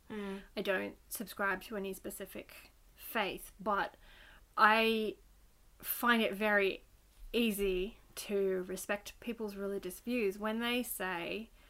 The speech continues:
Speaker 2: "Who am I to judge you?"
Speaker 1: Mm.
Speaker 2: You know,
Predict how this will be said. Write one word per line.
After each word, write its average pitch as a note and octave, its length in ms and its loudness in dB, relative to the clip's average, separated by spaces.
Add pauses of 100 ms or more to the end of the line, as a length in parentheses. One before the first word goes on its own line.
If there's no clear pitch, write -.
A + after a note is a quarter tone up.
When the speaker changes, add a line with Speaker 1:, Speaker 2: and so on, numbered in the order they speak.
(360)
Speaker 2:
"Who C#4 180 2
am A#3+ 140 0
I F#3+ 520 0 (260)
to A3 100 -10
judge F#3 600 -6 (380)
you?" - 180 -4 (840)
Speaker 1:
Mm. F#3 280 -6 (140)
Speaker 2:
You G#3+ 100 -6
know, G3 280 -6